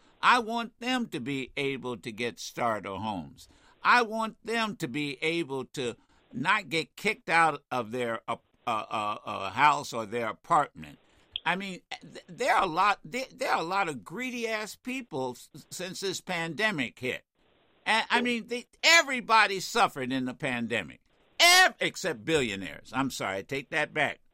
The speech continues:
Rich people got richer. Now, that's a fact. Don't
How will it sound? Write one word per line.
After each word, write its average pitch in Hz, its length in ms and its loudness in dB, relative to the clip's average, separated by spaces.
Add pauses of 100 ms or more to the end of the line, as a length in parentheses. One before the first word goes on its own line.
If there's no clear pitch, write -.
(120)
Rich 208 380 0
people 185 260 -6
got 151 260 4
richer. - 380 -4 (800)
Now, 151 160 8
that's 190 240 6
a 233 80 0
fact. 247 360 4 (460)
Don't 175 200 0